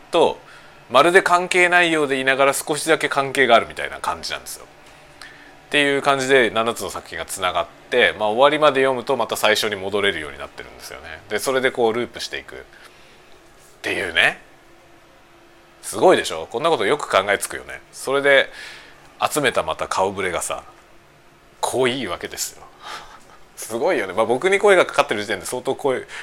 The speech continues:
濃いんだけど、あの、ほんとね、面白い作品が多くて、一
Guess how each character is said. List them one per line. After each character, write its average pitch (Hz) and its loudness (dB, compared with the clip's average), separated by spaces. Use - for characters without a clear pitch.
濃 135 4
い 123 0
ん - -14
だ 82 -8
け - -10
ど、 156 -10
あ 95 -10
の、 90 -10
ほ 151 -6
ん 156 -8
と 156 -2
ね、 143 6
面 120 2
白 147 -2
い - -2
作 113 -6
品 98 -8
が 95 0
多 101 -4
く - -16
て、 85 -6
一 120 -6